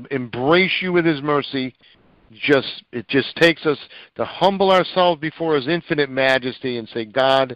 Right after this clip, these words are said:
I truly, I am sorry. Will you help me?" I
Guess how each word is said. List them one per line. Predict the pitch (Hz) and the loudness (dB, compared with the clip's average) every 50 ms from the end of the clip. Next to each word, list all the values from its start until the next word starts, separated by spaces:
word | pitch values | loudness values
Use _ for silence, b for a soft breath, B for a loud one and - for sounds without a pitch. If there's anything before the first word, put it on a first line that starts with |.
| - _ _ _ _ _ _ _ _ - | -14 _ _ _ _ _ _ _ _ -6
I | 113 110 | -4 -4
truly, | - - - - - 135 120 113 107 101 - | -4 -6 -8 -8 -8 -8 -6 -4 -4 -4 -4
I | - 110 117 117 | -2 -2 0 0
am | 110 101 92 90 85 - - - | 0 0 -2 -4 -6 -8 -8 -6
sorry. | - 104 98 95 90 90 90 85 76 - b b b b b b b _ | -4 -2 -2 -2 -2 -4 -6 -8 -10 -14 b b b b b b b _
Will | 123 120 117 | -4 -4 -4
you | 104 113 135 127 117 | -2 -2 -2 -2 -2
help | 104 98 113 104 92 - - | 0 2 2 2 2 0 -4
me?" | 85 82 78 76 - B B B B B B | -10 -10 -10 -12 -14 B B B B B B
I | - 139 143 | 2 2 2